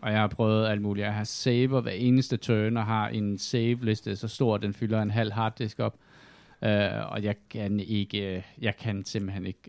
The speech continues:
øh, gøre det med det hold, jeg har der. Jeg, i starten tænkte jeg, at jeg kunne heale mig ud af det, og jeg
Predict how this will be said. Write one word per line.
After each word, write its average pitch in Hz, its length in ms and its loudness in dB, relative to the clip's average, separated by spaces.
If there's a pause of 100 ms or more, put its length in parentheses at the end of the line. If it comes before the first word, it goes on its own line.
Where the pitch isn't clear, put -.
øh, 50 540 -10
gøre 98 220 0
det 101 80 -2
med 98 100 -4
det 95 100 -2
hold, 95 220 -2
jeg 92 100 -4
har 95 200 -6 (220)
der. 101 80 -10
Jeg, 104 220 0 (720)
i 120 80 -4
starten 120 280 6
tænkte 113 240 4
jeg, 104 80 2 (100)
at - 60 -10
jeg 107 140 -2
kunne 107 160 2
heale 123 320 2
mig 123 140 4
ud 123 140 4
af 117 160 2
det, 117 140 0
og 110 140 -4
jeg 98 480 -2